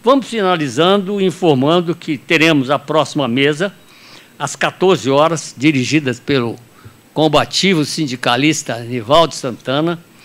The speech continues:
a mesa de respeito à construção da base parlamentar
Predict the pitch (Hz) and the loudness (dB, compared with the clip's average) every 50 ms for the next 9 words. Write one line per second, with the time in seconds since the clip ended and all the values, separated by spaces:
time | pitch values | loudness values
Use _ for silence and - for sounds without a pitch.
0 | - - - - - _ _ _ 156 160 160 165 170 185 196 180 135 139 165 156 | -20 -20 -20 -20 -20 _ _ _ -2 0 2 4 4 6 4 4 2 0 -4 -4
1 | 139 180 175 156 165 151 - - - - 160 156 143 123 - 147 139 - - - | -2 -2 0 2 0 0 -2 -6 0 2 4 4 4 2 0 -4 -6 -4 -4 -4
2 | 190 175 - - - 143 - - 170 175 160 160 165 151 147 175 170 151 139 - | -4 -4 -4 -6 -10 -10 -4 -2 -2 -2 0 -2 -2 0 2 0 0 0 -2 -6
3 | - 196 196 160 170 185 185 156 139 123 - - - 147 147 127 107 - | -2 -2 0 0 0 0 0 0 -2 -4 -6 -4 -2 -2 -2 -2 -4 -8